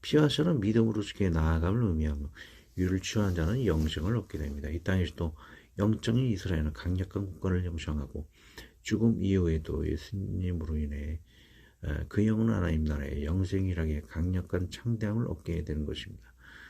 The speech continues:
그러므로 하나님 예수님으로 인해, 인해 오심의 회복은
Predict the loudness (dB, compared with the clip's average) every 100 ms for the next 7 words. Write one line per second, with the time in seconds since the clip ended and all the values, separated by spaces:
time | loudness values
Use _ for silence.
0 | -20 -20 -8 2 2 4 4 4 4 2
1 | 0 0 0 0 0 0 0 -2 -6 -8
2 | -12 _ _ -20 _ -4 -2 0 -2 -4
3 | -2 -2 0 2 2 2 2 0